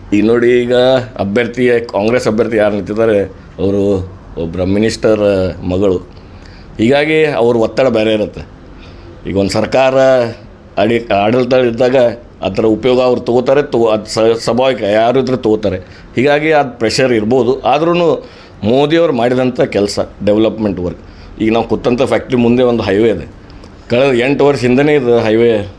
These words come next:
ಫೋರ್ ಲೇನ್ ರೆಡಿಯಾಗಿತ್ತು. ಡೆವಲಪ್‌ಮೆಂಟ್ ಆದಮೇಲೆ ಮತ್ತೆ ಕಂಜೆಷನ್ ನೋಡಿ ಈಗಾಗಲೇ ಸಿಕ್ಸ್ ಲೇನ್ ಮಾಡು ವ್ಯವಸ್ಥೆನೂ ಚಾಲೂ ಆಯ್ತು. ಇಂಥ ಡೆವಲಪ್‌ಮೆಂಟ್ ಮೋಡಿರುವಂಥ ಬಿ ಜೆ ಪಿಗೆ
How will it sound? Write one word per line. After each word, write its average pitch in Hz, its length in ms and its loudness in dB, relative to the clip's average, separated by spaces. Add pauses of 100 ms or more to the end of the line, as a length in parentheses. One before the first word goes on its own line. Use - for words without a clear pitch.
(160)
ಫೋರ್ 127 280 0
ಲೇನ್ 110 540 -2 (140)
ರೆಡಿಯಾಗಿತ್ತು. 107 560 -2 (560)
ಡೆವಲಪ್‌ಮೆಂಟ್ 170 580 0
ಆದಮೇಲೆ 147 500 2
ಮತ್ತೆ 135 540 0
ಕಂಜೆಷನ್ 139 720 0
ನೋಡಿ 123 420 0 (460)
ಈಗಾಗಲೇ 170 500 2
ಸಿಕ್ಸ್ 175 340 -4
ಲೇನ್ 180 160 2
ಮಾಡು 165 340 4
ವ್ಯವಸ್ಥೆನೂ 123 460 0
ಚಾಲೂ 104 280 -2
ಆಯ್ತು. - 380 -10 (220)
ಇಂಥ 160 140 -2
ಡೆವಲಪ್‌ಮೆಂಟ್ 165 680 0 (240)
ಮೋಡಿರುವಂಥ 139 720 2
ಬಿ 120 220 0
ಜೆ 127 140 0
ಪಿಗೆ 135 640 -2